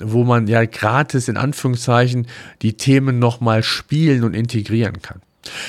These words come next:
Ganz wichtig ist aber die These und das Verständnis, dass K I die Suche nicht ersetzt.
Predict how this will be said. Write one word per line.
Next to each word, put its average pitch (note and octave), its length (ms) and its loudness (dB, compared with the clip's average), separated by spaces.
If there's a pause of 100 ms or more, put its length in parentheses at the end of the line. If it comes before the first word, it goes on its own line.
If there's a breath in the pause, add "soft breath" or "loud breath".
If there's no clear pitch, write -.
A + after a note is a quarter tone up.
(100)
Ganz D3+ 320 2
wichtig G#3 400 0
ist - 240 -4
aber E3+ 280 2
die A#2 180 -2
These F3+ 480 2
und E3+ 100 0
das C#3+ 120 0
Verständnis, E3+ 920 0 (480 loud breath)
dass B2+ 300 0
K B2+ 240 -2 (120)
I F3 380 2 (340 soft breath)
die B2 140 4
Suche D3 440 2
nicht D3 360 -2
ersetzt. - 680 -2